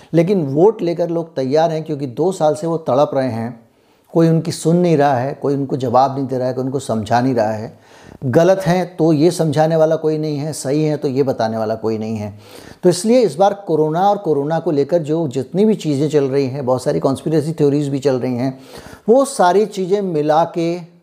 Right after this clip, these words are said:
इलेक्शन पे एक बड़ा इम्पैक्ट डालने वाली हैं, जो कहीं ना कहीं कंसिडरेशन में नहीं है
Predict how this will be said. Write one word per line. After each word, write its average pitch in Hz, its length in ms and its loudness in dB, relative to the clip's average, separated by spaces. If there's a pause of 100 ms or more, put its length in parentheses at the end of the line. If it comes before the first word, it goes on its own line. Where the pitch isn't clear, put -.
(220)
इलेक्शन 160 500 -2
पे 190 100 2
एक 139 160 -4
बड़ा 127 180 0
इम्पैक्ट 135 400 -2
डालने 123 260 0
वाली 135 220 0
हैं, 165 220 -4 (400)
जो 160 280 4
कहीं 151 280 -4
ना 180 80 -4
कहीं 180 180 -2
कंसिडरेशन 151 640 -2
में 147 120 0
नहीं 147 200 0
है 165 300 -4